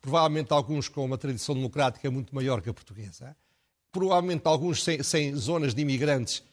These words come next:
a serem explorados como escravos, como em Portugal. Portanto, com mais razão para o fazerem, tinham lá ido ver o joguinho, tinham feito a sua própria propaganda,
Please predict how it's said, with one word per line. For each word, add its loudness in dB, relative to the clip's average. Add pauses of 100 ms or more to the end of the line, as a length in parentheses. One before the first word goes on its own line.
(140)
a -4
serem 0
explorados 2
como -6
escravos, 0
como -8
em -6
Portugal. -10 (480)
Portanto, -2 (300)
com -4
mais 4
razão 0
para -4
o -2
fazerem, -4 (360)
tinham -2
lá 4
ido 4
ver 2
o 2
joguinho, 0
tinham -2
feito -2
a 0
sua 0
própria -2
propaganda, 0